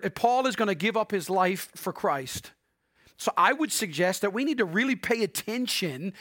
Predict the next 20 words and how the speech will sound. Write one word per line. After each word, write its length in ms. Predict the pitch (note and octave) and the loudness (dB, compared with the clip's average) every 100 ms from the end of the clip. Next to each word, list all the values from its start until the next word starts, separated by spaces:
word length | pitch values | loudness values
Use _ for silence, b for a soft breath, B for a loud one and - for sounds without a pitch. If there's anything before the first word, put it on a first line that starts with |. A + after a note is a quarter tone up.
| B - | B -6
to 100 | G#3 | 2
what 180 | G#3+ | 2
is 120 | G#3 - | 2 0
said 260 | C4+ A#3+ | 0 0
in 100 | G3 | 0
verses 380 | E3 F#3+ - E3+ | 0 -2 -2 0
eleven 340 | F3+ F3 D#3 E3 | 2 2 2 -2
to 40 | |
sixteen, 560 | - F3+ - C4 A3+ D#3 B B | 0 -2 -2 0 0 0 B B
'cause 120 | F3 | -6
Paul 280 | - A3 C#4+ | 2 2 2
is 80 | A#3+ | 2
gonna 120 | G3+ | 0
get 220 | E3 - | 0 -2
personal 500 | - F3 F#3+ - B3 | 0 2 2 0 0
with 160 | B3+ - | 0 0
Timothy, 560 | C4 B3+ B3+ C4 C#4+ B B B B | 0 0 -2 -6 -8 B B B B
personal 380 | - G3 - F#3 | -2 -2 0 2
about 180 | E3+ D#3+ | 4 2
himself, 640 | D#3 - A#3 B3+ B3+ - | 0 0 4 4 2 -2